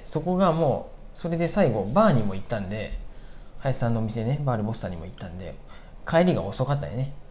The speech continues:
で、寝るのも遅くて、えー、そのまま、え、何時ぐらい？久しぶりに日をまたいだんかもしれん。十二時以降に多分寝て、で、翌朝も、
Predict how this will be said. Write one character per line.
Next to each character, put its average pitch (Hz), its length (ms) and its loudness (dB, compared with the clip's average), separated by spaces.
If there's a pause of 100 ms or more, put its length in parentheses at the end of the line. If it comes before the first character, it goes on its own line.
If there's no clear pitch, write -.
(360)
で、 151 100 2
寝 143 200 6
る 170 100 4
の 139 140 2
も 95 160 -4
遅 127 180 -2
く - 140 -10
て、 147 360 0 (800)
え 76 580 -10
ー、 - 460 -14
そ 143 80 2
の 120 80 6
ま 110 80 2
ま、 123 320 0 (320)
え、 135 160 -4 (240)
何 127 220 -2
時 156 80 -2
ぐ 170 100 0
ら 82 60 -4
い？ - 20 -12 (640)
久 - 240 -4
し 175 80 -4
ぶ 185 80 0
り 185 80 2
に 180 80 2
日 - 180 -2
を 165 80 2
ま 131 140 2
た 156 140 2
い 110 60 2
だ 95 100 -2
ん 92 40 -4
か - 80 -6
も - 120 -8
し - 80 -10
れ - 80 -12
ん。 - 20 -16 (320)
十 151 180 2
二 156 200 2
時 143 140 4
以 147 60 0
降 101 180 -4
に - 100 -8
多 - 180 -4
分 85 240 -8
寝 85 100 -8
て、 117 560 2 (840)
で、 180 160 2
翌 160 320 2
朝 180 220 0
も、 185 360 2